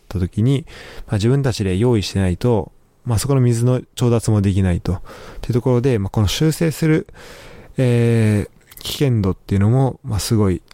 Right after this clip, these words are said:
あるなっていうところで、まあ、この準備計画の大-、大切さっていうのがすごいわかります。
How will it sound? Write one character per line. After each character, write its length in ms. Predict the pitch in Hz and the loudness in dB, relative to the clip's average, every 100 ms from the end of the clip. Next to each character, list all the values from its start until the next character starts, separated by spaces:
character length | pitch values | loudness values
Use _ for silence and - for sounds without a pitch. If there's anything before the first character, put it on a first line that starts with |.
| - _ - | -20 _ -2
あ 100 | 104 | 2
る 100 | 101 | 2
な 120 | 92 | 0
っ 40 | |
て 220 | - - 92 | -2 -4 0
い 60 | |
う 40 | 90 | 0
と 60 | |
こ 140 | 90 101 | 2 2
ろ 100 | 104 | 2
で、 260 | 131 101 | 2 0
ま 100 | 92 | -2
あ、 20 | |
こ 100 | 95 | 0
の 120 | 104 98 | 2 4
準 180 | 135 | 2
備 140 | 120 98 | 2 0
計 200 | 107 107 | -2 -2
画 220 | 107 110 | 0 0
の 200 | 110 90 | 0 0
大-、 280 | 107 104 - - | 0 0 -2 -6
大 180 | 113 104 | -2 0
切 140 | 113 | 0
さ 160 | - 117 | -2 -4
っ 40 | |
て 180 | - 117 | -2 0
い 40 | |
う 40 | 101 | 2
の 260 | 101 170 - - - 139 - - | 0 -2 -12 -20 -10 -10 -8 -4
が 120 | 131 | -4
す 140 | - 104 | 0 0
ご 100 | 92 | 0
い 80 | - | -2
わ 120 | 90 | -4
か 120 | - 85 | -2 -2
り 100 | 85 | -2
ま 160 | 90 | -4
す。 180 | - | -6